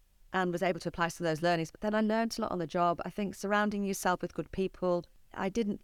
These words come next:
think of it as building a network, but I made lots of friends in the industry. So I learned lots from other people in the industry. I tended to say yes to things, so I would turn up at events, I'd listen to people talk. And then we as a team,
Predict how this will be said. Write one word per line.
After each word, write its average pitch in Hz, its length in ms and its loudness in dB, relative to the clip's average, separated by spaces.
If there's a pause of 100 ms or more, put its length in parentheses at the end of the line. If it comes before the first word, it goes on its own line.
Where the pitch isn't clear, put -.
think 208 300 -2
of 175 80 -2
it 185 100 2
as 160 100 -6
building 165 480 0
a 165 100 -4
network, 156 500 0
but - 80 -4
I 175 40 -2
made 180 240 0
lots - 220 -2
of 180 60 -10
friends 180 440 -2
in 165 80 -2
the 165 120 -2
industry. 165 600 -2 (340)
So - 160 -4
I 170 60 2
learned 170 380 0
lots 185 320 0
from 175 100 -4
other 160 80 -6
people 180 240 -4
in 170 80 -2
the 165 80 -2
industry. 165 560 -2 (540)
I 185 60 -4
tended 196 380 -2
to 185 60 -10
say 180 280 0
yes 180 320 -2
to 180 100 -6
things, 175 380 -4
so 160 120 0
I 160 40 4
would 156 180 -4
turn 165 240 -2
up 147 100 -8
at - 100 -10
events, 170 440 -2
I'd - 120 -4
listen 165 260 -4
to - 60 -16
people 165 260 -4
talk. 160 540 -2 (360)
And 190 140 0
then 208 340 0 (180)
we 185 360 -2
as 180 100 -4
a 180 40 -6
team, 175 540 -4